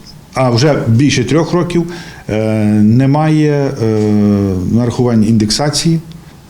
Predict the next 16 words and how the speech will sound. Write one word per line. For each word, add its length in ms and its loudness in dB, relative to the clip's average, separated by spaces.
Такий 280 0
пробний 600 0
розрахунок 680 0
показує, 640 2
що, 600 0
е, 40 2
від 280 0
п'ятдесяти, 580 0
е, 600 0
гривень, 440 0
ну, 240 2
і 520 2
до, 400 0
е, 540 2
трьох 300 -2
тисяч 460 -4